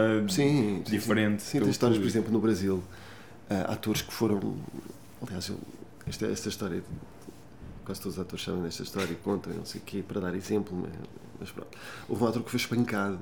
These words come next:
Speaker 1: porque ele fazia um papel de vilão numa novela e então, ah, ele foi espancado, ah, ah,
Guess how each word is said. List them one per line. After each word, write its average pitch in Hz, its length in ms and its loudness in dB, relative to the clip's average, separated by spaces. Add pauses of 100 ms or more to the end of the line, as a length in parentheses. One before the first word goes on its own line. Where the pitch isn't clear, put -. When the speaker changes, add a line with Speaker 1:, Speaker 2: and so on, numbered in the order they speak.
Speaker 1:
porque - 180 -6
ele 101 80 -4
fazia 101 520 0 (800)
um 107 60 0
papel 101 380 2
de 87 120 -6 (120)
vilão 101 380 2
numa 101 220 2
novela 98 480 -2
e 95 40 0
então, 101 380 -2 (600)
ah, 110 60 2
ele 107 200 4
foi 127 120 2
espancado, 113 500 0 (420)
ah, 117 340 -2
ah, 127 320 -4